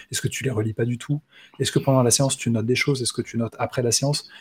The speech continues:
Il y a plein de questions comme ça, tu vois, en termes d'organisation vraiment concrète, euh, des, des, du rec-, de la recueil de matériaux pour travailler.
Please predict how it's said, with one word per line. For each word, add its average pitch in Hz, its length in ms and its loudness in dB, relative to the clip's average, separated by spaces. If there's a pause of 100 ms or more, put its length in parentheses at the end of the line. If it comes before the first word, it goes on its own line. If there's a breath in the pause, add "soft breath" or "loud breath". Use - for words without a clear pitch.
(140 loud breath)
Il - 20 2
y - 20 2
a 113 40 0
plein 139 140 6
de 151 60 4
questions 143 240 0
comme 123 140 0
ça, 147 120 2
tu - 100 -6
vois, 123 100 0
en 113 40 0
termes 113 200 -2
d'organisation 120 580 0
vraiment 117 240 0
concrète, 143 460 -4 (440 soft breath)
euh, 113 120 0
des, 113 180 0
des, 110 200 0
du 104 200 -4
rec-, 117 360 -2
de 113 80 -2
la 104 140 0
recueil 117 300 4
de 120 80 4
matériaux 117 560 0
pour - 160 -8
travailler. 120 480 -2